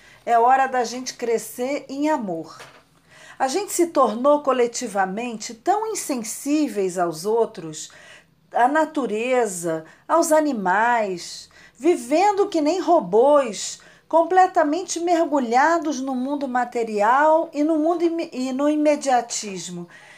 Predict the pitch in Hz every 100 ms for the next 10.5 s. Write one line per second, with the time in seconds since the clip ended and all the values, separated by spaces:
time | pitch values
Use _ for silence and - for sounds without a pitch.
0 | - _ _ 330 359 349 339 311 220 285
1 | 320 330 330 - 320 302 247 220 240 269
2 | 294 269 294 - 254 254 277 277 277 262
3 | - 226 220 233 254 233 240 226 247 247
4 | 247 233 - 214 202 233 240 226 _ _
5 | - 311 370 359 285 294 359 294 285 247
6 | 226 214 214 190 175 185 190 165 151 -
7 | _ _ _ _ 269 294 294 262 - -
8 | 262 285 262 - 226 226 247 247 277 226
9 | 247 277 277 247 208 202 190 - 175 170
10 | 180 180 - - 151